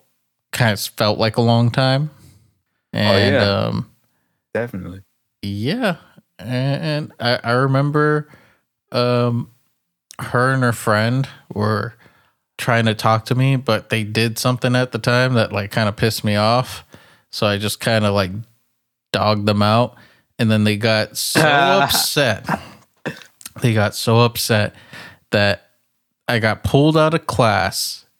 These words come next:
Speaker 1: to meet with them and a counselor. And they were, like, in tears,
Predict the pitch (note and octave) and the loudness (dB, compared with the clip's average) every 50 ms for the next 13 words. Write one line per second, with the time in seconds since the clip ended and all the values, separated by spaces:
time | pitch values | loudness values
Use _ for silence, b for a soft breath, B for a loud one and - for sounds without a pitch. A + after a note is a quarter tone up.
0 | _ _ - - A2+ A2+ A2 B2 D#3 - D3+ D3+ D3+ D3+ - - D3+ C3+ B2 A#2+ | _ _ -2 0 2 4 4 4 2 2 2 0 0 -2 -2 0 2 2 4 2
1 | A#2+ A#2 A2+ A#2 A2+ G#2+ G#2 - - - - C3+ B2+ B2+ C3 B2+ - - G2+ G2 | 2 0 0 -2 -2 -2 -2 -4 -8 -6 -2 0 2 2 2 0 -2 -2 -2 0
2 | F#2+ F#2 F#2+ F#2+ G#2+ b b b b b b b b b b b b b - A2+ | 0 0 -2 -2 -4 b b b b b b b b b b b b b -2 -2
3 | A2 A2 A2 A#2 B2 C3 C3+ C3+ B2+ A#2+ A2+ A2 - - A#2+ A2+ A2+ G#2 G#2 - | 0 2 2 2 4 4 4 4 4 2 2 0 -2 0 2 2 2 2 0 -4
4 | - B2 A#2+ B2 A#2 G#2+ G#2 G2 G2 G2 F#2+ - - - - | 0 2 2 4 4 2 2 0 0 -2 -4 -6 -8 -10 -14